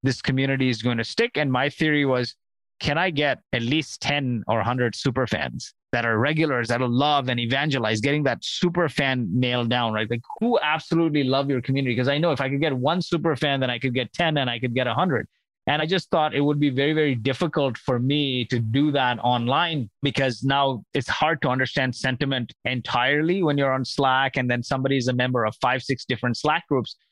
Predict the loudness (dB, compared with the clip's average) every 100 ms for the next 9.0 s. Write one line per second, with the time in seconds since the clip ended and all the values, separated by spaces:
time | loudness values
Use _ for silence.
0 | _ 0 0 2 0 0 0 0 0 0
1 | 0 -2 -2 -2 0 0 0 _ _ -4
2 | 0 0 -2 -2 0 0 0 0 -2 0
3 | 0 0 -2 0 0 0 0 0 -2 0
4 | -2 0 0 0 0 0 2 2 2 2
5 | 2 0 -2 -6 -10 _ _ -4 -4 -2
6 | -2 0 -2 -2 -4 -2 -2 0 0 -2
7 | -2 -2 0 0 0 -2 -2 0 2 0
8 | -2 -2 -4 -2 -6 -6 -8 -6 -4 -4